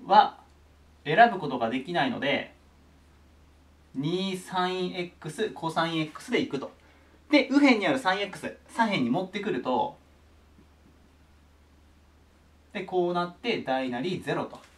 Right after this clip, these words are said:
で、これはもうくくり出ししかできないから、この後。サインX、ね、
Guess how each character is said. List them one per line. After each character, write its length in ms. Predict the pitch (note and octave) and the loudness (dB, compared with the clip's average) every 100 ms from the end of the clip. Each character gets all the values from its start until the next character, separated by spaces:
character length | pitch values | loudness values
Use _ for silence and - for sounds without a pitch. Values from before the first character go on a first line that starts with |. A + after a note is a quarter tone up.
| - - - - - - - - - - | -20 -20 -20 -20 -20 -20 -20 -20 -10 -2
で、 120 | C4 | 2
こ 160 | A#3+ | 6
れ 60 | C#4 | 8
は 280 | D#4 D4+ - | 10 8 6
も 80 | - | 0
う 40 | |
く 120 | - | 2
く 100 | D4+ | 6
り 60 | D4+ | 6
出 80 | D#4 | 4
し 100 | D#4+ | 0
し 80 | |
か 100 | - | 2
で 80 | C3+ | 4
き 80 | C#3 | 4
な 120 | A#3 | 4
い 60 | C#3+ | 4
か 60 | |
ら、 200 | A2+ G#2 C#3 | 2 0 0
こ 60 | |
の 80 | B2 | -2
後。 240 | A#2+ - - - | -2 -6 -8 -20
サ 240 | - G#3 G#3+ | -2 0 0
イ 60 | |
ン 20 | |
X、 340 | G#3+ - - - - - | -2 -8 -12 -14 -10 -6
ね、 260 | G#3+ - | -6 -8